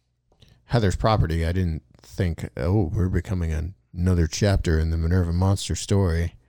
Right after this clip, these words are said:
But, um, but it is, it's also fitting that I saw a Bigfoot in Minerva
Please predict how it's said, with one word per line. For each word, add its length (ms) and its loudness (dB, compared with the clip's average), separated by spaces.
But, 340 2
um, 400 -2
but 380 2
it 120 0
is, 280 0
it's 160 -2
also 240 2
fitting 360 2
that 80 2
I 40 -2
saw 260 0
a 40 0
Bigfoot 420 -2
in 260 0
Minerva 520 0